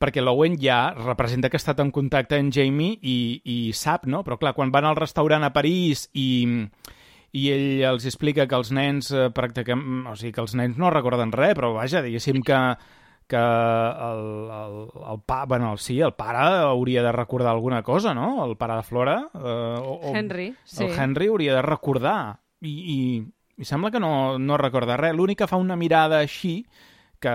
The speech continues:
Speaker 1: et dona a entendre que sí que sap de què va tot és l'Owen, però la resta és com... Sí, sí que sabem que d'adolescents
Speaker 2: Perquè
Speaker 1: se'n van
Speaker 2: això
Speaker 1: oblidar de tot, però clar, ja de grans ja
Speaker 2: Mira, és, és una, és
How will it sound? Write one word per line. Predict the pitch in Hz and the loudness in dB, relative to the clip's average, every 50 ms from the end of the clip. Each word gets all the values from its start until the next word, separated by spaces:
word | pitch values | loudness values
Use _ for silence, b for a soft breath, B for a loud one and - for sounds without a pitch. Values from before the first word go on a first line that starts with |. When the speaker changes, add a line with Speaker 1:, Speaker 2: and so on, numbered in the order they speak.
| 117 117 | -2 -2
Speaker 1:
et | 123 127 123 | -4 -2 0
dona | 147 151 151 147 | 0 0 2 0
a | 143 | 0
entendre | 131 - 156 156 143 127 120 113 | 0 0 0 0 0 0 0 0
que | 113 110 - | -2 -4 -4
sí | - 135 131 127 - | -2 -2 -2 -2 0
que | 143 131 127 127 | 2 2 2 0
sap | - - 131 123 | 0 -2 -4 -2
de | 131 127 113 | -2 -2 0
què | 131 127 | 2 2
va | 127 127 123 | 2 2 2
tot | 135 135 143 151 _ _ _ _ _ - - | 2 0 0 0 _ _ _ _ _ -6 -4
és | 151 151 139 | -4 -2 2
l'Owen, | 135 143 170 190 151 117 104 - | 2 4 4 4 2 0 -2 -4
però | - 117 113 117 117 117 - - | -4 -4 -2 0 -2 -2 -4 -4
la | 135 127 127 123 123 | 0 2 2 2 2
resta | 127 131 - - - 180 | 2 0 0 0 0 -2
és | 165 - - | -2 0 2
com... | 185 165 156 147 143 135 131 123 117 - b b b b b b b b b b b b b b _ _ _ _ _ _ _ - _ | 2 2 2 2 0 0 -2 -2 -4 -4 b b b b b b b b b b b b b b _ _ _ _ _ _ _ -20 _
Sí, | - - - 170 156 147 - | -12 -6 -4 -4 -4 -4 -6
sí | - - 170 - | -4 -4 -2 0
que | 196 175 | 0 2
sabem | - 185 175 180 185 196 180 - | 4 4 6 6 6 4 2 2
que | 175 139 | 2 4
d'adolescents | 127 139 139 135 143 143 143 131 - - 175 180 208 | 4 4 4 4 4 4 4 4 4 2 2 4 2
Speaker 2:
Perquè | 214 214 139 | 2 2 2
Speaker 1:
se'n | 135 131 | 2 4
van | 139 143 151 | 4 4 4
Speaker 2:
això | 151 151 | 4 4
Speaker 1:
oblidar | 156 160 160 160 160 160 | 6 8 8 8 8 6
de | 156 156 170 | 6 6 6
tot, | 165 180 175 - | 4 4 4 2
però | 127 123 107 | -2 -2 0
clar, | 131 131 139 135 | 2 0 2 2
ja | 127 127 | 2 2
de | 127 123 | 2 2
grans | 123 131 139 147 143 | 2 2 2 0 0
ja | 170 - 135 123 113 107 | 0 0 0 0 -2 -4
Speaker 2:
Mira, | 107 110 107 107 101 147 208 196 190 160 175 | -8 -12 -14 -12 -10 -10 -8 -8 -6 -6 -4
és, | 196 190 196 | -6 -4 -4
és | 220 196 202 180 214 | -4 -6 -4 -4 -6
una, | 220 226 233 226 220 220 214 214 208 208 185 | -6 -4 -4 -2 -2 -2 -2 -2 -4 -6 -6
és | - 185 190 196 190 175 | -6 -4 -4 -4 -4 -6